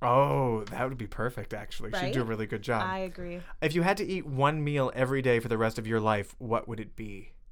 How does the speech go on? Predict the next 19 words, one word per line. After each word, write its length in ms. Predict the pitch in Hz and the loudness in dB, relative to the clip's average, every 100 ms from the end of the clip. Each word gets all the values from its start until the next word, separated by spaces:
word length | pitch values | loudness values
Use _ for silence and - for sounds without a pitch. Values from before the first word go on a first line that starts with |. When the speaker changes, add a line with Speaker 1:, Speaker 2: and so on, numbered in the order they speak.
| - 185 | -14 -8
Speaker 2:
Mm. 680 | 196 202 202 190 185 180 - - - - - - - - - - - - - - | -6 -4 -4 -6 -6 -8 -10 -16 -16 -16 -18 -18 -18 -18 -16 -16 -16 -16 -14 -8
Uh, 200 | 208 196 | -4 -2
chicken 480 | 190 - 254 277 262 - | -4 -6 -4 -4 -4 -2
roast, 320 | 226 240 - | 0 0 -4
uh, 320 | 208 190 180 185 - | -6 -6 -6 -8 -12
sorry, 400 | - 208 185 175 - - | -2 -2 -2 -8 -16 -18
<laughs> 840 | - - - - 311 269 254 - - | -14 -2 0 4 4 4 -2 -6 -4
quick 200 | 262 - | -4 -2
fire, 380 | 185 180 196 - - - 208 | -2 0 -2 -6 -16 -16 -8
grilled 360 | 226 262 302 302 | 2 4 2 0
chicken 260 | 262 247 | -4 -2
breast 300 | 226 214 220 - | 2 2 0 -4
on 240 | 196 196 | -4 -2
a 100 | 190 | -4
salad. 480 | 185 160 165 147 - - - - - - - - 151 | -6 -8 -6 -10 -12 -14 -14 -14 -14 -14 -14 -12 -10
Speaker 1:
Really? 380 | 208 262 311 - | -8 -6 -4 -4
Speaker 2:
Oh, 120 | 202 196 165 - | -4 -6 -12 -4
so 240 | 214 190 | -2 -2
good. 440 | 180 175 170 165 | -4 -6 -6 -8